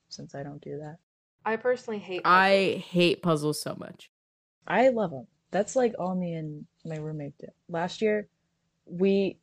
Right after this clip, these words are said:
Speaker 1: literally did so many puzzles last year. It's ridiculous.
Speaker 2: I think I would rather chew my own arm off, Coyote Ugly style, than be forced to do a puzzle.
Speaker 3: Do agree with you about puzzles.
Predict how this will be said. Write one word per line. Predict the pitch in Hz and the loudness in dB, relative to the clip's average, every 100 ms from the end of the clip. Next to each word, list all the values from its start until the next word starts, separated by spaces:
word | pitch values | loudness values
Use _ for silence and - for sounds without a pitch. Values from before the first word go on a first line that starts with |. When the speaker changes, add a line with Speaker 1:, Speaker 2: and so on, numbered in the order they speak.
| - | -6
Speaker 1:
literally | 180 180 190 202 208 | 2 4 6 4 4
did | 190 165 | 2 0
so | - - 180 165 | -6 -2 -2 0
many | 160 147 | -4 -6
puzzles | 151 143 135 135 | -8 -8 -8 -10
last | 131 - | -12 -10
year. | 127 127 - _ _ _ | -12 -12 -14 _ _ _
It's | 165 156 | -6 -4
ridiculous. | 160 151 139 135 - - - _ _ _ - | -4 -4 -6 -6 -8 -10 -16 _ _ _ 0
Speaker 2:
I | 262 294 | 0 2
think | 370 370 | -4 -4
I | 320 | -2
would | 277 240 | -2 0
rather | 214 208 208 202 | 2 2 0 -4
chew | 208 - 240 247 | -6 -10 -6 -4
my | 247 233 | -4 -4
own | 202 196 196 | -4 -6 -6
arm | - 180 190 | -6 -4 -4
off, | 202 220 233 247 233 _ | -4 -2 0 -2 -6 _
Coyote | - 202 190 196 190 | -4 -2 -2 -2 -2
Ugly | 160 175 196 226 | -4 -4 -4 -6
style, | 226 247 247 254 262 262 226 | -2 0 0 0 -2 -2 -4
than | 208 196 190 | -4 -4 -6
be | 190 202 | -6 -6
forced | - 196 190 - | -6 -8 -8 -8
to | |
do | 190 180 | -4 -4
a | |
puzzle. | 175 240 | -2 4
Speaker 3:
Do | 247 | 4
agree | 196 196 | 6 2
with | 190 180 | 2 0
you | 175 | 0
about | 165 156 151 - - | 0 0 -2 -4 -8
puzzles. | 160 156 - 175 - | -8 -6 -8 -10 -12